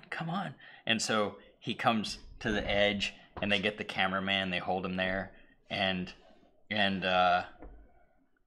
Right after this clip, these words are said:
Rat, Rat Man goes, like, just pukes this black shit all over him, and his face just starts, like, melting off, and they, like, you know, falls to the side, and the lady's screaming, and they get her up there,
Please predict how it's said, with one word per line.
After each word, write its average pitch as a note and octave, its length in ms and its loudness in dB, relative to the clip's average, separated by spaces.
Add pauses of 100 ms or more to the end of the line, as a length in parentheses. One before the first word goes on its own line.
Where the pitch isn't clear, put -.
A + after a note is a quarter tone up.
(120)
Rat, G2 380 4 (160)
Rat G#2 320 4
Man A2 400 0 (100)
goes, G2 500 -4 (380)
like, G#2+ 160 6
just - 280 -2
pukes - 400 2
this B2+ 200 4
black G2+ 440 8
shit D3+ 280 8
all D3 180 10
over D#3+ 260 8
him, E3+ 200 6 (300)
and B2 120 4
his A2+ 140 4
face A2+ 380 2
just A#2 180 0
starts, G#2+ 220 4
like, G2 340 2
melting G#2+ 500 4
off, G2 360 4 (260)
and G#2 160 2
they, G2 140 2
like, F#2 240 -2
you F#2 60 -2
know, F2+ 140 0
falls F2 320 0
to F#2+ 80 -2
the F2 60 0
side, F#2 280 4
and F2+ 120 0
the E2+ 80 -2
lady's F2+ 320 0
screaming, F2+ 600 -6
and E2 180 -8
they E2 180 -12
get - 180 0
her F#2 260 2
up - 160 -6
there, F2+ 340 -4